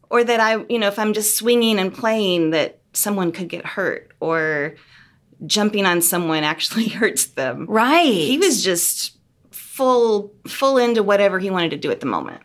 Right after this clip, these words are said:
Speaker 2: Right.
Speaker 1: And consequences just weren't there. And s-,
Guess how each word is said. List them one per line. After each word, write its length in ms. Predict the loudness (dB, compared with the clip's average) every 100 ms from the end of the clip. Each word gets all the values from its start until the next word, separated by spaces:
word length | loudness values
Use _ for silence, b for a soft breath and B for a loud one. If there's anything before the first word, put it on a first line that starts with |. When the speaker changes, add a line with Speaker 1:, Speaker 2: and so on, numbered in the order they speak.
| _ 0
Speaker 2:
Right. 320 | 0 0 -2
Speaker 1:
And 220 | 0 0
consequences 920 | 0 -2 -2 -4 -4 -2 -4 -4 -6
just 400 | -6 -6 -6 -6 -10 _ -8
weren't 180 | -6 -2
there. 180 | 0 2
And 100 | 2
s-, 140 | 0